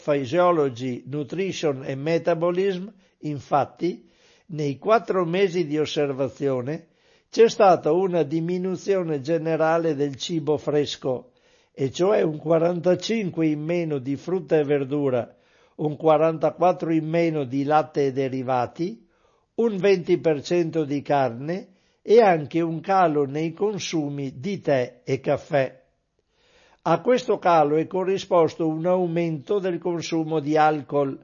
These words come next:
e un decremento dell'attività fisica, con un modesto nove virgola sei per cento di ragazzi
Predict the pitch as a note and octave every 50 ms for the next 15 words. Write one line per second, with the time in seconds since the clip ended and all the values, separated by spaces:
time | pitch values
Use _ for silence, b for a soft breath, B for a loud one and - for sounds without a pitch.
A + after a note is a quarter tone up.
0 | b b b b b b b b b - A3 A3 G3 F3 D#3+ D#3 C3+ C3 G#3+ A3
1 | G#3+ - G3 F3+ F3 E3 D#3+ D#3+ D#3+ D#3+ D#3 B2+ F#3 F3+ D#3+ E3 D#3+ D#3 D#3 C#3
2 | A#2 D#3+ D3+ C#3+ D3 D3 A#2+ D#3 C#3+ - - E3+ F#3 F#3 D3+ B2+ C#3+ B2 - -
3 | - - - _ _ _ _ _ _ _ _ _ _ _ - F3 E3 D#3 E3 F#3+
4 | G3 G3 G3+ G#3+ G#3 F3 G3 G3 F#3 D#3+ - - D3+ C#3 C3+ D3 F3 F#3+ F#3+ E3+
5 | E3+ D#3+ C#3 - _ _ - C3 D#3 F3 E3 D#3 E3+ D#3+ D3+ D3+ C#3+ - F#3+ F#3+
6 | F#3 E3 - - D#3+ D3 C3 - - F#3 F#3 F3 C#3 F3 D3+ C3+ C3 D3 D#3 D3
7 | C#3+ C#3+ A#2+ C3 C#3 C3+ C#3+ - - E3 E3+ F#3+ A3+